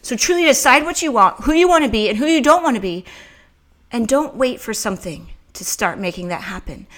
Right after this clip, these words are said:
to start being that person. I very rarely meet somebody who is happy with exactly who and where they are at this moment, but the happiest people I know are the ones who have goals, have a plan,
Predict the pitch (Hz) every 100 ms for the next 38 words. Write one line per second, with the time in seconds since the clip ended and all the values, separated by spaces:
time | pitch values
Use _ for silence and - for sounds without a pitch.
0 | - 214 - 202 185 202 190 170 - 202
1 | 190 - 151 - - - - 254 214 294
2 | 359 403 330 247 208 196 262 262 240 202
3 | 226 - - 208 190 190 220 214 220 240
4 | 240 214 208 185 196 220 196 226 226 196
5 | 196 190 175 190 190 180 175 - 180 196
6 | 269 - - - 240 226 220 349 453 381
7 | 381 - 320 330 285 269 294 269 226 233
8 | 226 202 175 294 349 233 220 220 - -
9 | - 359 403 - 220 196